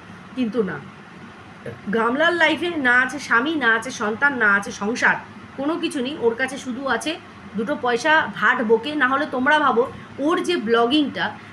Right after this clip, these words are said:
সাদামাটা ব্লগ, কি আছে actually ব্লগটার মধ্যে? ডেইলি লাইফস্টাইলের মধ্যে আমরা অনেক কিছু দেখাই, কাজ কর্ম, হেনা তেনা। কাজ, ও নিজে উঠছে দুপুরবেলা ঘুম থেকে, হুম, আর কাজ করাচ্ছে ওই বৌদিটাকে দিয়ে।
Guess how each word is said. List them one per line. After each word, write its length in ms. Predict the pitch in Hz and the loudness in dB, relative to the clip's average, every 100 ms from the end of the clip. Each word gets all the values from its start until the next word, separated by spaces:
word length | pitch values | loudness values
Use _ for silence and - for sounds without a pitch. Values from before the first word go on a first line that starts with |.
| - | -16
সাদামাটা 600 | - 269 269 320 330 320 | -4 0 4 4 4 2
ব্লগ, 280 | 311 254 208 - - | 2 2 0 -2 -6
কি 140 | 349 | -6
আছে 460 | - 208 254 - 320 | -2 0 0 0 0
actually 360 | 233 247 220 | -2 -4 -4
ব্লগটার 400 | 196 202 190 226 | 0 -2 0 0
মধ্যে? 300 | 202 180 190 247 - - 208 | 0 -2 -6 -8 -12 -12 -2
ডেইলি 300 | 269 302 339 | 0 0 0
লাইফস্টাইলের 640 | 277 262 - 302 302 294 | 0 -2 -2 -2 0 -2
মধ্যে 260 | 254 240 285 | -2 -2 0
আমরা 200 | 277 277 | 0 2
অনেক 260 | 247 302 - | 0 0 -2
কিছু 200 | 302 302 | -4 0
দেখাই, 340 | 214 214 190 175 | 0 0 -4 2
কাজ 320 | 233 247 247 | 4 4 2
কর্ম, 300 | 220 233 240 | -2 -2 0
হেনা 300 | 220 214 233 | -2 0 0
তেনা। 340 | 214 220 208 - - - - | 0 0 0 0 -10 -18 -4
কাজ, 520 | 302 294 339 320 - | 2 4 4 0 -6
ও 100 | 269 | 0
নিজে 300 | 269 277 269 | 0 2 0
উঠছে 480 | 320 294 - - 381 | 0 -2 -2 -4 -2
দুপুরবেলা 640 | 247 196 226 302 349 349 294 | -2 0 0 0 2 4 4
ঘুম 240 | 208 262 | 2 2
থেকে, 320 | 226 - 262 - - - - | 2 2 0 -2 -10 -10 0
হুম, 220 | 440 247 190 - | 2 0 -4 -2
আর 120 | 233 | -2
কাজ 300 | 233 254 285 | 0 0 0
করাচ্ছে 340 | - 311 311 370 | 2 2 4 0
ওই 60 | |
বৌদিটাকে 540 | 302 240 220 220 208 202 | 2 4 4 2 0 -2
দিয়ে। 180 | 160 | -6